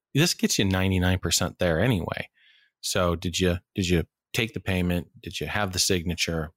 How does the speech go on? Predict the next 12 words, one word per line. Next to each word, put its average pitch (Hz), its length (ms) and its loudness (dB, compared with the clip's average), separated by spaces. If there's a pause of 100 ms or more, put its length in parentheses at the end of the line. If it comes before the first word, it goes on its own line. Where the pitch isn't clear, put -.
Did 87 220 -4
you 78 140 2 (680)
do 113 160 2
the 98 100 4
commissions? 90 600 -2
Did 95 180 -6
you, 104 80 -2 (120)
you 120 160 0
know, 82 160 -2 (340)
and 135 140 2
then 143 200 4
when 170 380 4